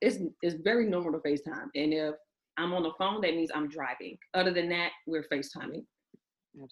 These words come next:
Speaker 1: So, or we definitely, you know, trying to see each other. So, um, especially, like, you know, Nisha's always on the road, but when Nisha's not, we try our best to see each other because, like you said, we, we have a foundation of friendship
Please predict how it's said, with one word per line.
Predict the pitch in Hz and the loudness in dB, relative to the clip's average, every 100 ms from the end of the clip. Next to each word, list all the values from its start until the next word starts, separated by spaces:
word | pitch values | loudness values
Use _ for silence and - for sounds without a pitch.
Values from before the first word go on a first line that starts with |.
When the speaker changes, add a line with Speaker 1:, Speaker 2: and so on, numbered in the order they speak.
| - | 0
Speaker 1:
So, | 208 170 156 151 151 - | 4 6 4 2 -2 0
or | 170 165 | 2 4
we | 196 165 | 2 4
definitely, | 190 226 226 185 | 6 6 2 0
you | 180 175 | 0 0
know, | 151 143 147 - _ | 0 -2 -4 -8 _
trying | - 190 165 | -2 0 0
to | 151 | -4
see | - 190 | -6 -6
each | 147 143 | -6 -4
other. | 143 143 | -4 -4
So, | - 156 151 151 _ _ _ _ _ _ - | -6 -4 -4 -6 _ _ _ _ _ _ -4
um, | 180 165 165 | -2 0 -2
especially, | - 233 240 254 214 | 0 2 2 2 0
like, | 185 165 196 | 0 -2 -2
you | |
know, | 165 156 151 165 | -2 -2 -2 2
Nisha's | 165 175 175 | 2 2 0
always | 151 151 156 156 | 2 2 2 0
on | 147 | 0
the | 143 180 | 0 0
road, | 226 196 | 0 2
but | 175 | 0
when | 156 165 | 2 0
Nisha's | 175 143 165 | -2 -4 -2
not, | 165 151 143 | -2 -2 -2
we | 170 180 | -2 -2
try | - 156 - | -2 -2 0
our | 196 - | -2 0
best | 151 - | -4 -4
to | 151 | -8
see | - 233 | -4 -4
each | 233 151 - | -4 -8 -6
other | 147 143 139 - - | -2 -2 -4 -8 -8
because, | 180 214 196 | -4 -2 0
like | 196 196 | -2 -2
you | 226 | -6
said, | 285 226 143 | -2 -2 -2
we, | 185 208 208 - | -2 -4 -6 -4
we | 220 233 | -4 -2
have | 196 | -2
a | 170 | -2
foundation | - 180 180 170 165 160 | 0 -4 -2 -4 -4 -8
of | - | -4
friendship | 160 160 160 | -4 -4 -6